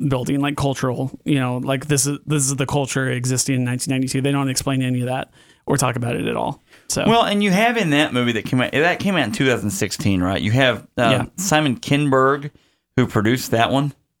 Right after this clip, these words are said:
Speaker 2: It was directed by Bryan Singer, and for obvious reasons, Bryan Singer didn't do this last one. Um, but Simon Kinberg then directed this,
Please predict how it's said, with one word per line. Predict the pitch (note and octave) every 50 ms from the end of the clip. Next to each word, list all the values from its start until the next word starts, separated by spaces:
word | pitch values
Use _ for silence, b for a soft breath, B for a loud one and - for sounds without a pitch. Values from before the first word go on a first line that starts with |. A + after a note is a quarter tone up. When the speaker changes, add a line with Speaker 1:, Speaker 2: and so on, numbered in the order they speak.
| _ _ -
Speaker 2:
It | -
was | A2+ A2 G#2+ G#2+
directed | A#2+ C#3+ D3 - C3+
by | B2+ A2
Bryan | G#2 A2+ A2 G#2+ G#2 G2+
Singer, | E3+ - D#3 D3 A#2+ G#2+ G#2+ A2+ - b b b b b b -
and | - G#2 G#2 F#2
for | G2+ G#2
obvious | A#2 B2 A#2+ A#2 A#2 A#2
reasons, | A#2 A2 G2+ G#2+ G#2+ G2 G2+ G#2+
Bryan | - - A2+ A2+ A2
Singer | - - A#2+ A2+ G#2+
didn't | G2+ G#2+ G2+ G2+
do | G2+ G#2
this | G#2 G2+ -
last | - A2 A2 G#2 F#2 -
one. | F2 F#2+ G#2+ b b b b b b b b b -
Um, | A#2+ B2 A#2+ A#2 A2 G#2 F#2 D#2+ -
but | C3 C3+ C3 - - - _ _ _ _ _ _ _ _ _ _ _ _ _ -
Simon | - E3 - - E3+ E3 F3 E3+ D3+ C3+ A#2 -
Kinberg | - - G#3 A3 G#3+ F3 C3 G#2+ G2+ F#2 F#2+ A2+ A2+ A#2+ A2+ _ _ _ _ _ _ _ _ _ - -
then | B2 C3 B2+ A2+
directed | A2+ A2 A#2 B2+ C3 B2+ - G#2+ F#2+
this, | G2 G2+ - -